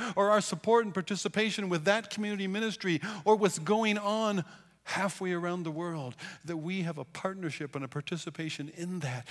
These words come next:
And I will gladly give something of what I have to participate in that way. Discipleship is about reproducing that othered-centeredness in others. Paul is giving the,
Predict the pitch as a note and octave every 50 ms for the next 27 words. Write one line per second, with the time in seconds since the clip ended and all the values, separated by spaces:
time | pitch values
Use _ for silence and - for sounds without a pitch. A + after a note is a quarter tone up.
0 | - E3 - - D#3+ E3+ G#3+ G#3 E3+ C#3+ B2 A#2+ A2+ B2+ C#3 E3 F#3 G#3+ A#3 A#3+
1 | A3 F#3 E3 D#3+ C#3 C3 B2 C#3 E3+ E3 D3 - - - D#3 D3 C3 C#3+ C3 B2
2 | A2+ A2 B2 D3 D3 D#3 D3 C#3 B2+ - C#3+ C#3 C3+ B2 A2+ - - - _ _
3 | _ _ _ _ _ _ _ _ _ _ _ _ _ _ _ _ _ _ _ _
4 | _ _ _ - - A2 - A#2 - - C3 A#2+ - - - - A#2+ A2 A2 G#2+
5 | A2 G#2+ G#2+ G#2+ A#2 A2 G#2+ G#2+ A2+ A#2 - - _ _ _ _ _ _ _ _
6 | _ _ _ _ _ _ _ _ _ _ _ _ _ _ _ _ _ _ _ _
7 | _ _ _ _ - - _ _ _ _ _ - A2+ A2 G#2+ - E3+ G3 A3 -
8 | C3 - - A2+ G2+ G2 F2+ A2 F#2+ B2+ D#3+ F3 B2+ A2 B2 C#3+ C#3+ - - A#2
9 | G#2+ B2+ E3+ A3 A3+ - - B2 A2 A2 A#2+ B2+ C3+ - F3+ D#3 D3+ D#3+ D3 B2+
10 | B2 - - E3 E3+ F#3+ F3 - C#3 A#2+ A#2+ A#2+ B2 A#2+ - - C#3 C3 C#3 D3+
11 | F3+ F3+ B2+ G2 F#2 - - - _ _ _ _ _ _ _ _ _ _ _ _
12 | _ _ _ _ _ _ _ _ _ _ _ _ _ _ - - - - - -
13 | A#3 C4 B3 G3+ D3 C3+ E3 G3+ G#3 G3 F3+ E3+ D#3 D#3 D3 C3+